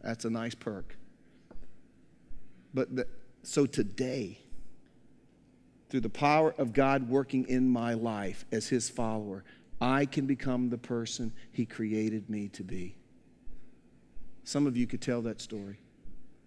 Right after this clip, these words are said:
Some of you have some checkered past. And if I gave you the opportunity, you would stand up here and say, "Let me tell you how God changed my life." Now, today. I want you to think about that.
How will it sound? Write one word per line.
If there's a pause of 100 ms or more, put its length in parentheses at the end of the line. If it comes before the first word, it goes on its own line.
(960)
Some
of
you
have
some
checkered
past. (1120)
And
if
I
gave
you
the
opportunity,
you
would
stand
up
here
and
say,
"Let
me
tell
you
how
God
changed
my
life." (180)
Now, (240)
today. (2250)
I
want
you
to
think
about
that.